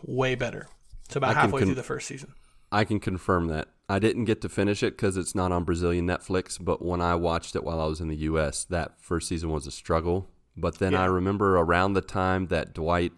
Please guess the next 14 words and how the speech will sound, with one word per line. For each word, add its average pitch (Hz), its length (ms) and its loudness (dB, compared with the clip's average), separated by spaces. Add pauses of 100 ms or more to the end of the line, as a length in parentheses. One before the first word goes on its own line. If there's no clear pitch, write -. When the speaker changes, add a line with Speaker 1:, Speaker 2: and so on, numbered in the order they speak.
Speaker 2:
and, 78 440 -4
uh, 73 400 -4 (840)
M-, 82 280 -4
Michael 85 540 0
fought 85 360 2
each 82 220 -2
other 85 380 0 (140)
in 85 240 -4
the, 78 440 0 (220)
Speaker 1:
<laughs> - 200 -20
Speaker 2:
the, 85 180 -4 (480)
Speaker 1:
Yeah. - 100 -18 (400)
Speaker 2:
The - 20 -4
judo 82 520 2